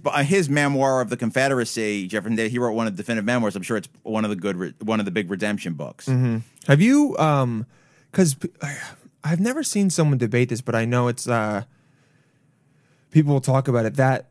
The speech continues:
Speaker 2: this, everyone says that the Civil War was over slavery, but that was really, like, a small part of it.
Speaker 1: Oh, no, it's a
Speaker 2: That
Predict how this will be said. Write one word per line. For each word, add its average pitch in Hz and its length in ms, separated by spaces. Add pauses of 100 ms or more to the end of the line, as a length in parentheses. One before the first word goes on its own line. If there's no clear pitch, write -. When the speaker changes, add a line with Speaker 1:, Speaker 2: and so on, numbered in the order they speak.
Speaker 2:
this, 139 380 (100)
everyone 190 320
says 165 300
that 135 100
the 135 80
Civil 139 280
War 127 240
was 120 220 (100)
over 123 380
slavery, 117 800 (160)
but 131 160
that 127 120
was 123 160
really, 135 300
like, 120 160
a 113 80
small 117 480
part 101 300
of 92 100
it. - 140 (120)
Speaker 1:
Oh, 151 80
no, 160 60
it's 131 80
a 131 60
Speaker 2:
That - 20